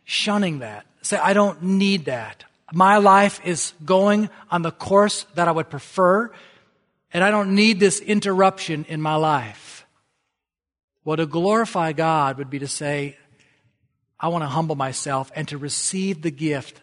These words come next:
that has been provided for me through Christ. Not only do I want to be forgiven, but I want him to be king of everything in my life. God, I know what it's like to live for my own glory.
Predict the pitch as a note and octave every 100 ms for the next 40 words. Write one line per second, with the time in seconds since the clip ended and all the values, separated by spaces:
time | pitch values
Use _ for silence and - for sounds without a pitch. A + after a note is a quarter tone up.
0 | _ C#3+ C3+ - C3 C3+ B2+ C#3+ C#3+ C#3
1 | C#3 C3 B2+ B2 - A#2+ - A#2+ A2+ G#2+
2 | - - - - _ _ _ _ _ _
3 | _ _ _ _ _ _ _ _ _ _
4 | _ _ _ _ _ _ _ _ - E3+
5 | G3 F#3+ F3 E3 E3 E3 D3+ D3 D3+ C#3
6 | D#3 B2+ A2+ A2+ A2 _ _ _ _ _
7 | _ _ _ _ _ _ - D#3 E3+ E3+
8 | E3 D#3 D#3 D3+ C#3+ - - F3 D3+ A#2+
9 | G#2 _ - C3+ _ E3+ D#3+ C#3+ C3 -
10 | A#2 A2+ _ - C3+ B2+ B2 A#2+ A2 G#2+
11 | - - _ _ _ _ _ _ _ _
12 | _ _ _ _ _ _ _ D#3+ E3+ E3+
13 | F3 F3+ F3+ - F3+ F3 F3+ E3+ E3+ F3
14 | F3 D#3 D#3+ E3 E3 D3+ D#3 E3 D3+ B2